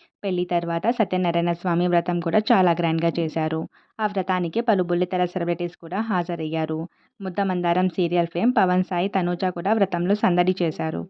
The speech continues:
కరం, డాలీ వ్రతంలో కూర్చున్నప్పుడు పవన్ సాయి తనూజ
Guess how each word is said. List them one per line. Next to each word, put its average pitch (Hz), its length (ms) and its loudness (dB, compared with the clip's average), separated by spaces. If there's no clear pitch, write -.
కరం, 196 340 0
డాలీ 180 300 2
వ్రతంలో 185 440 2
కూర్చున్నప్పుడు 175 680 0
పవన్ 190 360 2
సాయి 190 220 4
తనూజ 175 340 0